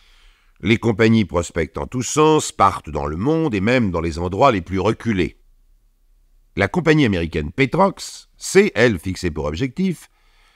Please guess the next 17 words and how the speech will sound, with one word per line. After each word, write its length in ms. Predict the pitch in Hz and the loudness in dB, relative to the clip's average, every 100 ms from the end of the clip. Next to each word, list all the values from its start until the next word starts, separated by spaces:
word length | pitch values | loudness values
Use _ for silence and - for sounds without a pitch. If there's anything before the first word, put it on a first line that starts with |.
| _ _ | _ _
la 160 | - 101 | 0 2
Micronésie 880 | 151 180 160 120 101 123 180 220 - | 2 2 2 2 2 0 0 0 0
en 140 | 107 90 | -4 2
plein 220 | 202 185 | 2 4
Pacifique 680 | 113 92 120 151 220 - | 2 -2 -6 -2 -4 0
et 140 | 139 120 | 0 0
plus 200 | 185 196 | 0 0
particulièrement 880 | 110 92 80 80 87 104 170 196 185 _ _ - | 0 -2 -4 -4 -2 0 0 0 -4 _ _ -2
l'île 280 | 147 165 98 | 0 2 0
de 80 | |
Skull, 580 | 90 - 160 185 196 190 - _ _ _ _ | -6 -2 2 2 2 -4 -6 _ _ _ _
où 140 | 104 | -8
se 100 | - | -4
trouverait 520 | 107 - 123 123 175 120 | -4 -2 -2 4 6 4
un 80 | |
gisement 420 | 92 98 92 139 127 | 0 -6 -4 -2 -2
fabuleux. 340 | 104 78 | -4 -6